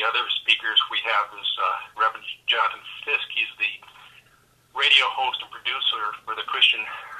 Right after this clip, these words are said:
radio station in, uh, Saint Louis, which is broadcast, uh, nationwide. But he's also the, uh, the director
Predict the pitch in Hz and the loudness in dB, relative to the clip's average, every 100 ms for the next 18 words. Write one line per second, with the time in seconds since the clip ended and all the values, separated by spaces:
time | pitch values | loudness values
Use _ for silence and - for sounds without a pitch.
0 | - 110 - 110 - 113 107 - 98 101 | 0 2 4 2 0 2 6 6 4 -2
1 | - - 98 98 - - 104 110 117 113 | -8 -14 -12 -8 -6 -2 -4 -4 -2 0
2 | 98 - 107 101 - - - - - 101 | 0 0 -2 -4 -6 -4 -4 -4 -2 -2
3 | 98 - 101 92 95 - 92 95 107 113 | 0 -2 -4 -2 2 2 2 0 2 0
4 | - - - - - - - _ _ - | -4 -16 -16 -16 -18 -20 -20 _ _ -2
5 | 113 - 139 135 123 127 - 104 95 95 | 0 2 4 2 2 -2 0 0 0 -2
6 | - - _ _ - - - - 117 | -6 -20 _ _ -8 0 0 0 -4